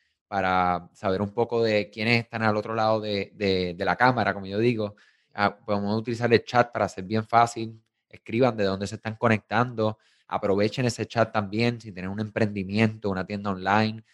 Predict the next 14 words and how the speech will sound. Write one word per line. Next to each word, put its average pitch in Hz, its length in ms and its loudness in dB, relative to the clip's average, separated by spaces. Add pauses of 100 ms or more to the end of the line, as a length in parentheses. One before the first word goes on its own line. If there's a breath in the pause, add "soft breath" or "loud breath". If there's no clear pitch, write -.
(120)
si - 160 -10
son 101 180 -4
unos 117 180 0
freelancers, 107 760 -2
agencias, 104 760 -4 (380)
lo 123 160 4
que 120 120 -4
sea, 143 300 0
este 107 180 -6
es - 20 0
el 107 60 -4
momento 113 360 0
para 101 200 4
compartir. 104 720 -4